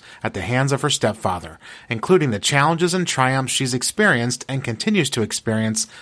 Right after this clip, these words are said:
along the way of her healing journey. You'll learn how her mother came to her rescue and validated what Lisa told her was happening at the hands of her stepfather. That kind of support played a critical role in her life as she began healing and continued to grow and realize what she was capable of.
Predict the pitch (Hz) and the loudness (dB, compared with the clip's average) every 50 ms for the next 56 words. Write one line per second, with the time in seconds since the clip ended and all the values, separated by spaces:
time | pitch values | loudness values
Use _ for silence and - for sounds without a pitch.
0 | - - - 104 117 117 117 123 123 120 107 113 113 117 113 107 - 113 110 104 | -12 -4 0 2 4 4 4 4 4 4 4 4 4 4 4 2 2 0 -2 0
1 | 113 110 113 117 120 110 107 107 92 87 82 82 - _ _ _ _ _ _ _ | 0 0 0 0 -2 0 -2 -2 -2 -4 -8 -14 -18 _ _ _ _ _ _ _
2 | _ - 123 127 123 135 147 160 165 165 143 139 135 131 127 139 135 143 147 156 | _ 2 4 4 6 8 8 8 6 6 6 4 4 4 4 2 2 4 4 4
3 | 147 123 - - 135 135 139 147 139 151 151 147 170 180 175 - - 131 120 110 | 4 2 0 0 -2 0 2 2 2 2 2 4 2 2 2 2 0 2 2 2
4 | 110 110 131 131 165 196 180 131 127 117 113 107 101 104 107 101 104 113 113 - | 2 2 2 4 4 4 4 2 2 2 2 2 0 -2 -4 -2 -2 -2 -2 0
5 | 120 104 - - 117 113 117 131 143 143 151 - - 113 110 110 - 117 117 117 | -2 -2 -2 0 0 0 2 2 2 2 0 0 0 0 0 0 0 -2 -2 -2
6 | 120 110 - 98 90 127 156 165 139 113 95 85 101 98 - - 92 85 - - | -4 -4 -4 -4 -4 0 0 0 0 -2 -4 -4 -4 -4 -4 -4 -6 -8 -8 -8
7 | 82 82 80 76 78 - - - - - - - - - 117 117 - - 143 160 | -8 -8 -8 -12 -16 -18 -20 -20 -20 -20 -20 -16 -4 -2 -2 0 2 2 4 4
8 | 170 160 - - - - - 139 131 123 - - 117 101 101 - - - 202 202 | 4 2 2 0 0 2 4 4 4 4 2 0 0 0 0 -4 -2 2 4 4
9 | 208 214 180 175 156 143 156 151 160 185 175 165 190 190 160 107 101 104 107 - | 4 4 4 4 6 6 6 4 6 4 4 4 4 2 2 2 2 0 0 -2
10 | 104 98 - - 120 95 113 107 - 123 123 127 139 123 113 127 123 117 120 123 | -2 -4 -2 -2 -2 -2 -4 -2 -2 0 0 0 -2 -2 -2 0 0 2 2 2
11 | 123 123 123 - - - - - - 110 107 110 120 107 - - 139 131 135 135 | 0 -2 -4 -8 -16 -18 -18 -12 -6 -4 -2 -2 -2 -2 2 2 2 2 2 0
12 | 123 - 127 92 98 110 117 113 120 123 110 101 101 117 123 127 127 127 127 127 | 0 0 -2 -2 0 2 2 4 4 2 2 0 2 2 4 4 4 4 4 2
13 | 120 131 123 - 147 139 127 139 139 - - 120 107 - 92 82 95 90 82 73 | 0 0 -2 0 0 0 0 -2 -2 -2 -2 -2 -2 -2 -6 -8 -8 -8 -8 -8
14 | - - - _ | -10 -10 -14 _